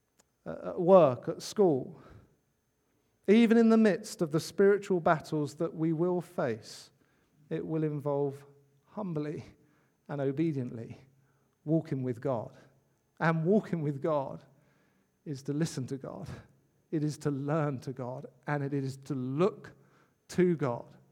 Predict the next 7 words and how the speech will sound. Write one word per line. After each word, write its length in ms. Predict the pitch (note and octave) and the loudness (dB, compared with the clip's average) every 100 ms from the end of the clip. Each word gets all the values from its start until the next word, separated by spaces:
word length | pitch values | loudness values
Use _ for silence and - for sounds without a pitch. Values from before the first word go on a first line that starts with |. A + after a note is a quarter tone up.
| _ _ _ _ _ | _ _ _ _ _
Because 340 | E3+ E3 F3+ C#3 | -2 4 2 4
what 220 | F#3+ F#3 | 2 2
we 240 | E3 A3 | 2 2
can't 440 | A3 - D3+ B2 B2+ | 2 0 -2 -2 -6
do, 380 | B2+ A#2 A#2 C3+ - - _ _ _ | -6 -6 -6 -6 -10 -20 _ _ _
He 240 | - F3 | -4 -2
can. 440 | D#3+ - F#3+ A#2 | -4 -6 -6 -6